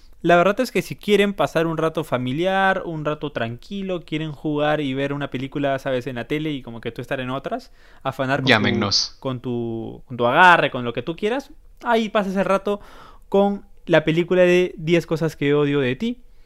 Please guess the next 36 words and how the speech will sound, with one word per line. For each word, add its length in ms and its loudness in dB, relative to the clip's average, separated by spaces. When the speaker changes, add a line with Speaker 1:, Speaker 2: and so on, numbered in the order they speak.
Speaker 1:
Una 220 0
película, 600 0
pues, 320 -10
que 140 2
no 80 -2
es 60 0
la 80 4
gran 200 0
cosa, 320 -6
pero 200 -10
tampoco 340 -8
es 100 -8
mala. 300 -18
Una 220 -2
película 300 -2
Speaker 2:
Ujú. 80 -2
Speaker 1:
bastante 400 -2
aceptable, 580 -4
bastante 460 -10
pasable. 580 -10
Y 80 -6
ya, 200 0
Speaker 2:
Y 80 -2
entretenida. 320 2
Speaker 1:
eso 60 0
es 40 0
todo 240 6
por 180 0
el 100 0
episodio 400 0
de 120 4
hoy, 240 2
el 100 0
episodio 500 2
número 320 0
diez 560 0